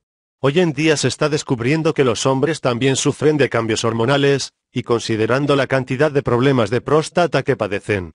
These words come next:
esto puede ser algo bastante realista y fácil de explicar. A los cuarenta años,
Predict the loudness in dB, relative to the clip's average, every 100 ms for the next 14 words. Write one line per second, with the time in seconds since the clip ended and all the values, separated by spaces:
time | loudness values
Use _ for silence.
0 | _ -4 -4 0 0 2 2 2 2 0
1 | 0 0 -2 0 -2 -2 -2 0 0 0
2 | 0 0 0 -2 0 0 0 -2 -2 0
3 | 0 -2 -6 _ _ _ -6 -2 -2 -2
4 | -2 0 0 0 0 2 0 0 -6